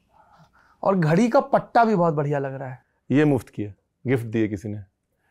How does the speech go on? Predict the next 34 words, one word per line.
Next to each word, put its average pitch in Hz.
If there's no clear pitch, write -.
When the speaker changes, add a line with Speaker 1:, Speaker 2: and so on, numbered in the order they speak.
Speaker 2:
ये 120
विक्टोरिनॉक्स 135
के 151
मैं 143
नाइफ्स 123
जो 127
है 131
वो 123
एंडोर्स 113
करता 131
हूँ, 139
बोलते 120
हैं 117
हमारी 113
घड़ियाँ 110
भी 131
हैं। 120
मैंने 107
बोला 104
चार 95
पांच 95
भेज 101
दो 127
फ्री 127
में। 127
Speaker 1:
क्या -
बात -
है। -
Speaker 2:
ऐसे 123
ही 104
है 98
बस 98
सर, 113
मतलब 120